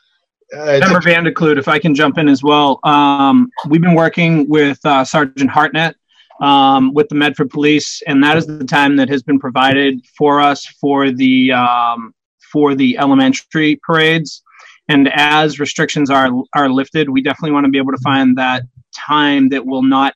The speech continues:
Speaker 2: interfere with traffic. Um, there have definitely been some breaks in the parades as lights have changed and different things like that. And given that the high school has the largest staff, we would wanna make sure that we, uh,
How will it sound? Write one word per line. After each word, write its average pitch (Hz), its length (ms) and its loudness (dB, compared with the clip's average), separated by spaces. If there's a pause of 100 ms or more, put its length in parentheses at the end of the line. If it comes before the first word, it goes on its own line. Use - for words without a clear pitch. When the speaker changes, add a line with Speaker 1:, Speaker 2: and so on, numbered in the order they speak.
Speaker 2:
interfere 139 500 -4
with 135 240 -4
traffic. 151 500 -4 (760)
Um, 131 440 0
there 143 160 -4
have 135 80 -4
definitely 143 380 -4
been 139 140 -2
some 135 340 -2
breaks 143 380 -6
in 165 100 -4
the 147 160 -6
parades 151 480 0
as 127 160 -8
lights 139 240 -6
have - 100 -12
changed 147 440 -8
and 139 80 -6
different 147 280 -10
things 143 220 -6
like 139 160 -8 (160)
that. 147 280 -2 (200)
And 135 120 -8
given 147 220 -4
that 135 80 -2
the 139 80 -8
high 139 140 -6
school 139 260 -8
has 131 300 -6
the 139 40 -8
largest 131 380 -6
staff, 139 340 -4 (640)
we 139 100 -2
would 135 120 0
wanna 139 200 0
make 131 180 2
sure 139 320 -4
that 127 320 -4 (100)
we, 127 220 0
uh, 120 380 -4